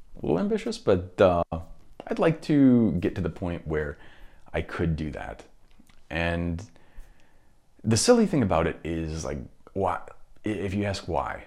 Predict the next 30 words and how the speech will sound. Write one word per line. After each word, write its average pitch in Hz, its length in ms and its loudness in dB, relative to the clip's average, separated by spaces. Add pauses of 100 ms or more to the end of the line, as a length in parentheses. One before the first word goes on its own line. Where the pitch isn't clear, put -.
(140)
like, - 100 -14 (100)
"Why - 280 -4
are 82 100 -2
you 73 120 -6
doing 57 240 -10
this?" - 280 -14 (240)
Um, 76 340 -2 (360)
and - 120 -8
I 226 40 -4
don't 247 220 -8
know. 190 220 -6 (400)
The, 117 160 2
the 113 200 -2
honest 147 340 -4
answer 120 300 0
is 95 240 0
I 85 80 -4
don't 82 260 -4
know. 55 200 -12 (1000)
It's - 320 0
a - 60 -4
pain 123 240 -2
in 151 80 2
the 131 120 0
ass, 87 500 -8 (720)
but 90 180 0
I 95 60 2
enjoy 92 400 0
doing 73 280 -6
it. 80 260 -12